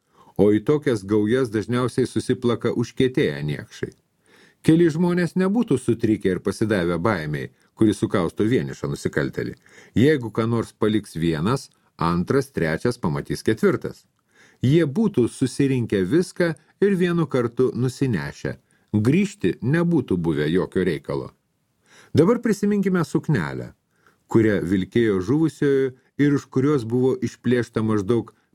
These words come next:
pėdos pločio juosta nuo apačios iki liemens,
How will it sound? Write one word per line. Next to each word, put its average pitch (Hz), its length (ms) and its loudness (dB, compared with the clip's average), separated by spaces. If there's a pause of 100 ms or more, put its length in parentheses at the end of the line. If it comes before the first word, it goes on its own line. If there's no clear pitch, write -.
(120)
pėdos 98 420 2
pločio 90 440 0
juosta 117 500 0 (220)
nuo 117 180 2
apačios 104 460 -2
iki 113 240 -2
liemens, 104 540 -2